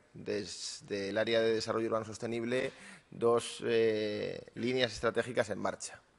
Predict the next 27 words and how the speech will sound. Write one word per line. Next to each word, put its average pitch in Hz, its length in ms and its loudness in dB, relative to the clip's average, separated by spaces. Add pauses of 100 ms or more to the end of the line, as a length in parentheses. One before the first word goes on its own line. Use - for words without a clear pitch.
(460)
Una 127 180 4
primera, 143 580 6 (220)
eh, 107 800 -2
en 107 100 -6
la 110 80 2
línea 123 300 2
de 135 140 6
rehabilitar, 113 680 4 (200)
apostar 107 420 0
por 123 100 0
la 110 120 2
ciudad 113 360 4 (300)
consolidada, 127 600 2
por 117 140 -4
la 107 80 -2
ciudad 110 420 2 (320)
existente 135 840 0
y 127 120 2
rehabilitar 123 800 4 (300)
viviendas, 143 800 4
edificios 127 720 -2
y 107 60 -6
espacios 110 380 -4
públicos, - 600 -10 (680)
con 110 420 0
tres 123 220 0
objetivos: 117 720 0